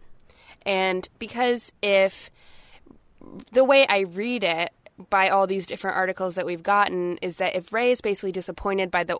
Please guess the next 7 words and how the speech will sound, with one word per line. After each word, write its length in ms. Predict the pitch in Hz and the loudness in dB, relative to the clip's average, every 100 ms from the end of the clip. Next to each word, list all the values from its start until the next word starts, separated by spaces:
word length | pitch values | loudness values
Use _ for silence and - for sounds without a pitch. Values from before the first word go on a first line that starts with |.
| 180 | -10
who 360 | - 196 190 | -6 0 0
she 240 | 180 - 185 | 0 -4 -6
sees 420 | - 202 185 170 | -6 -4 -4 -4
in 240 | 170 165 165 | -4 -4 -2
Luke, 460 | 202 175 180 - _ _ _ _ _ _ _ _ | -2 -2 -6 -14 _ _ _ _ _ _ _ _
and 320 | 190 185 180 180 | -2 0 0 0
therefore 600 | 190 185 - 185 185 | 0 0 0 2 2